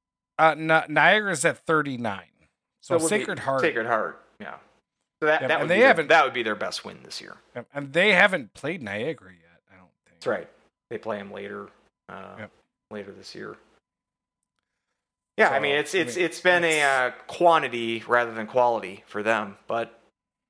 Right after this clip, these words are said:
Speaker 2: pairwise, uh, and R P I, they love wins more than anything, and
Speaker 1: Yeah, that's
Speaker 2: so
Speaker 1: true.
Speaker 2: possible.
Speaker 1: I do wonder.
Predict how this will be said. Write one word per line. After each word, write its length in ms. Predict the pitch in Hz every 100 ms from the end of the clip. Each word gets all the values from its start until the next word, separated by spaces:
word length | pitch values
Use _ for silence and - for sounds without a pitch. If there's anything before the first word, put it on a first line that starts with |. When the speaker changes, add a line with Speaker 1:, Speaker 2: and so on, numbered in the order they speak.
| -
Speaker 2:
pairwise, 640 | 120 127 139 143 147 135 127
uh, 80 | 113
and 180 | 123 123
R 200 | 117 139
P 160 | 143 151
I, 180 | 147 123
they 140 | 117
love 220 | 120 127
wins 640 | 127 143 113 92 - - - _ _ _ -
more 180 | 107 110
than 140 | 107
anything, 420 | 117 101 69 60 - _ _ _
and 180 | 95 95 -
Speaker 1:
Yeah, 120 | -
that's 120 | 101
Speaker 2:
so 60 | 104
Speaker 1:
true. 220 | 120 101 _ _ _ _ _ _ -
Speaker 2:
possible. 460 | 113 131 - - - _ _ _ _ _ _ _ _ _ _ _ _ _ _ _ _ _ _ _ _ _ _ -
Speaker 1:
I 60 |
do 220 | 139 214 233
wonder. 720 | 101 117 123 104 98 95